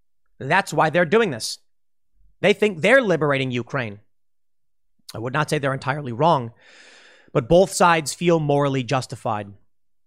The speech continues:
Reuters. Well, let me see if I can get this to, uh, come up. This fro-, the story from Reuters about Taiwan. Taiwan's Air Force scrambled again on Thursday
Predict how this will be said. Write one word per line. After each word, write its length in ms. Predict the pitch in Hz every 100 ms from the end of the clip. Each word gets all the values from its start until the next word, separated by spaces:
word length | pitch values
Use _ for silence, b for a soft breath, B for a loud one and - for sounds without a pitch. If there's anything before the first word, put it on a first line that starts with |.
| _ -
Reuters. 540 | 143 156 120 107 - - _ _ _ _ - - _ _ _
Well, 240 | 160 175 131
let 100 | 151
me 60 |
see 80 | 147
if 80 | 135
I 80 | 123
can 80 |
get 140 | 127 -
this 220 | 120 -
to, 220 | 127 117
uh, 200 | 107 101
come 180 | 104 113
up. 220 | 104 - _ _ -
This 160 | - -
fro-, 180 | 127 -
the 60 |
story 320 | 131 170 165 151
from 220 | 156 139
Reuters 420 | 139 147 139 127
about 300 | 120 123 113
Taiwan. 540 | 127 120 131 117 104 - _ _ _ _ _ b b b
Taiwan's 500 | 156 160 180 180 160
Air 180 | 175 190
Force 340 | 185 170 160
scrambled 500 | - - 170 185 175
again 160 | 156 156
on 120 | 139
Thursday 560 | - 180 190 143 117